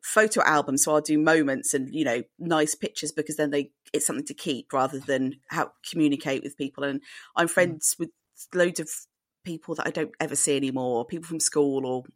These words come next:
Speaker 1: those kind of people. And then I guess Instagram is where I would talk about books and inspiration stuff, and it's just quite nice. And I don't know, stories is a nice throwaway because it's only there for twenty-four hours.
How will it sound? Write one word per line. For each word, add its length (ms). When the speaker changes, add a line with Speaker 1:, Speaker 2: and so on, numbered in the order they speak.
Speaker 1:
those 200
kind 160
of 120
people. 500
And 160
then 480
I 80
guess 260
Instagram 840
is 200
where 560
I 360
would 180
talk 260
about 440
books 320
and 100
inspiration 600
stuff, 300
and 80
it's 100
just 200
quite 200
nice. 400
And 300
I 60
don't 180
know, 200
stories 540
is 140
a 60
nice 260
throwaway 500
because 220
it's 100
only 140
there 100
for 100
twenty-four 420
hours. 600